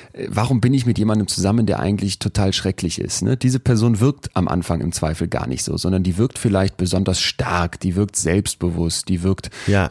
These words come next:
Speaker 1: ähm,
Speaker 2: ja.
Speaker 1: ne, mächtig, die, die ist lustig, die ist extrovertiert. Das sind vielleicht alles Punkte, von denen ich weiß, die hab ich selber in meinem eigenen Selbst noch nicht so sehr drin. Und diese Lücke,
Speaker 2: Ja.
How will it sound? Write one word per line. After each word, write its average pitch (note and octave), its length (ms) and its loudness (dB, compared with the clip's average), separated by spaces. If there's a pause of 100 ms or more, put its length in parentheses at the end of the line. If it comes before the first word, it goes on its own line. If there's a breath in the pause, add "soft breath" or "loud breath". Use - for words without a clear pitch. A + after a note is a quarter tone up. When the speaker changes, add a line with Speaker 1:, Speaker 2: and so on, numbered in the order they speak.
Speaker 1:
ähm, E2+ 160 2
Speaker 2:
ja. F2+ 200 2
Speaker 1:
ne, A2 220 2
mächtig, - 840 0
die, F2+ 260 0
die F#2 160 0
ist G#2+ 200 0
lustig, G2 600 2
die G2 140 2
ist - 160 0
extrovertiert. F#2+ 760 0
Das G#2+ 140 0
sind C#3+ 120 -2
vielleicht C3 320 -2
alles D3 280 -2
Punkte, C#3 480 0 (260 loud breath)
von A#2+ 160 0
denen B2 160 4
ich A#2 100 0
weiß, A#2+ 280 0
die A#2+ 160 2
hab C#3 140 0
ich - 120 -2
selber C#3 400 0
in G#2 140 0
meinem A#2 300 2
eigenen A2+ 340 2
Selbst G#2+ 300 0
noch G2 180 -2
nicht A2 200 0
so G#2+ 140 0
sehr G2 220 2
drin. - 320 -2
Und F2 180 -2
diese C3 220 2
Lücke, A#2 340 2
Speaker 2:
Ja. A#2 360 0